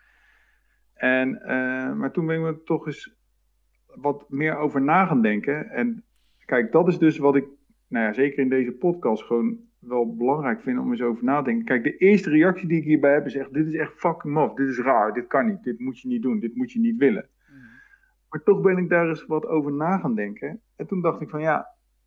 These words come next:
Speaker 1: kijk, we hebben het hier continu over, over Israël. En als je erover terugleest, dan denk je, ja, het is ook een continu, is het een land in, eh, in, in dat, nou ja, dat bijna continu in oorlog is.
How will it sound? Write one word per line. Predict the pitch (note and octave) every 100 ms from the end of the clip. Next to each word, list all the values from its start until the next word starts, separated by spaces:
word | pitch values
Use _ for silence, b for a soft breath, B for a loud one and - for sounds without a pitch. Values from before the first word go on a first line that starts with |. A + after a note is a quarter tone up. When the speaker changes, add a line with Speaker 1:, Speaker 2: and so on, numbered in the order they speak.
| _
Speaker 1:
kijk, | D#3 C#3
we | C#3
hebben | E3+ E3+
het | A#2+
hier | A2+
continu | - C3+ A2+ B2 C#3+
over, | A2+ G2+ A#2
over | A#2 A2 A2+
Israël. | B2+ - - - G#2+ B2 -
En | D3
als | C#3
je | C#3
erover | C#3 C#3 C#3 -
terugleest, | D#3 D#3 G2+ A2
dan | C3
denk | C#3 C3+
je, |
ja, | C#3+
het | B2+ -
is | C3
ook | D3+ C#3
een | C3+
continu, | - D#3+ - C#3 C#3 C#3
is | B2
het | B2+ C3
een | B2+
land | C3+ D3 -
in, | - B2+ B2+
eh, | B2+ B2 B2 B2 -
in, | B2+ B2 B2
in | B2+ A#2+ - _ _ -
dat, | A#2+ _ _
nou | - A2
ja, | G2
dat | G#2
bijna | A2 A#2+ A#2
continu | D3 C#3+ B2+ B2+ A#2+
in | A2+ A#2
oorlog | E3+ D3 -
is. | F#2 -